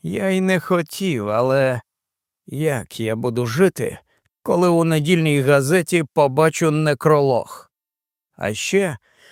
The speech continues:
ми забрали у нього сорок баксів. Я підсунув одну руку старому під коліна, другу під спину і підняв його з крісла. Хитаючись,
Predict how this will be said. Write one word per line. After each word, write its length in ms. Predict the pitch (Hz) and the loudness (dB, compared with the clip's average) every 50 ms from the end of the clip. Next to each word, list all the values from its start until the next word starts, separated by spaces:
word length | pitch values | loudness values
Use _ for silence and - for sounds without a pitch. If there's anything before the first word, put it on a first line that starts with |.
| _ _ _ | _ _ _
ми 220 | - - 226 220 202 | -8 -4 -2 0 2
забрали 560 | 190 214 202 180 165 170 180 185 196 202 202 | 2 4 4 4 4 4 4 6 6 6 6
у 120 | 196 185 | 6 4
нього 340 | 175 175 170 170 180 185 175 | 4 2 2 2 2 0 0
сорок 500 | 151 - - - 156 147 143 156 160 151 | -2 -4 -2 0 2 2 2 2 0 -2
баксів. 540 | 160 170 180 156 139 - - - 131 - - - - _ _ _ _ _ _ _ _ _ _ _ _ _ _ _ _ _ _ _ _ _ _ _ _ _ _ - | 0 -2 -2 -2 -2 -6 -6 -8 -6 -8 -10 -12 -20 _ _ _ _ _ _ _ _ _ _ _ _ _ _ _ _ _ _ _ _ _ _ _ _ _ _ -12
Я 220 | 104 117 - - | -8 -6 -6 -6
підсунув 840 | 196 - 190 190 175 165 - - - 214 220 220 208 202 202 190 - - | -2 0 0 0 0 0 -4 -4 -2 0 0 2 2 2 0 0 -2 -2
одну 400 | - 214 214 165 170 185 180 180 | 0 0 0 0 0 0 0 2
руку 500 | 170 170 185 208 190 - - 185 175 156 | 2 4 4 4 2 2 0 -2 -2 -2
старому 600 | - - - 165 147 139 147 170 180 170 165 156 | -2 -2 2 2 4 4 4 2 2 0 0 -2
під 240 | 139 - 156 147 - | -2 -4 -6 -6 -4
коліна, 680 | - 165 143 147 151 170 190 190 185 185 175 175 160 147 - _ _ _ - | -2 0 0 2 2 2 2 2 2 2 2 0 0 -2 -6 _ _ _ -12
другу 480 | - 190 214 214 208 180 165 170 160 | -4 0 2 4 6 6 4 4 2
під 240 | - - 143 135 - | 0 -2 -6 -4 -6
спину 600 | - - - - 196 196 196 190 196 196 180 147 - _ _ _ - - - - _ _ | -8 -6 -2 2 4 4 4 4 2 2 0 -2 -4 _ _ _ -20 -20 -20 -20 _ _
і 140 | - 101 113 | -6 -6 -6
підняв 640 | - _ - 143 143 139 147 135 135 131 139 147 139 | -6 _ -6 -6 -6 -4 -4 -2 -2 -2 -2 -4 -2
його 320 | 120 123 120 117 120 123 | 0 0 0 0 0 -2
з 100 | 120 - | -4 -6
крісла. 680 | - - 127 107 104 95 85 - - - - - - - - _ _ _ _ _ _ _ _ _ _ _ _ _ _ _ _ | -8 -6 -6 -4 -4 -6 -6 -8 -8 -10 -12 -12 -14 -16 -18 _ _ _ _ _ _ _ _ _ _ _ _ _ _ _ _
Хитаючись, 1040 | _ - - 131 113 104 - - 185 226 220 175 139 120 - - - 82 - - - | _ -10 -6 -6 -6 -4 -2 0 0 2 2 0 0 -4 -6 -8 -8 -8 -6 -8 -8